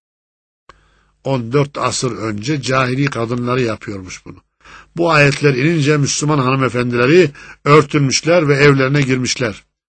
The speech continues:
Sokakta gezmek yok, dolaşmak yok, marketlerde dolaşmak yok, çarşı pazarda kıvramak yok. Zaruret icabı kimsesi olmayan kadın markete de, bakkala da, pazara da gidebilir. Kocası yoksa,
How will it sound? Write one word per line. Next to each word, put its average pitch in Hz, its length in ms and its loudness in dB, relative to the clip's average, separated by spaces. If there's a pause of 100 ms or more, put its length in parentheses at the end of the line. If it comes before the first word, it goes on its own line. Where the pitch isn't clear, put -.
(200)
Sokakta 131 460 -2
gezmek 123 460 -2
yok, 131 220 0 (380)
dolaşmak 135 540 0
yok, 147 260 2 (300)
marketlerde 143 680 2
dolaşmak 135 500 -2
yok, 147 200 0
çarşı 139 380 -2
pazarda 135 360 0
kıvramak 131 480 0
yok. 151 200 0 (520)
Zaruret 123 580 0
icabı 110 500 -4
kimsesi 120 560 -6
olmayan 104 440 -2
kadın 120 460 -2 (440)
markete 117 580 -4
de, 107 200 -6
bakkala 113 500 -4
da, 110 100 -4
pazara 110 460 -4
da 127 80 0
gidebilir. 127 560 -4 (1300)
Kocası 139 500 2
yoksa, 131 480 -2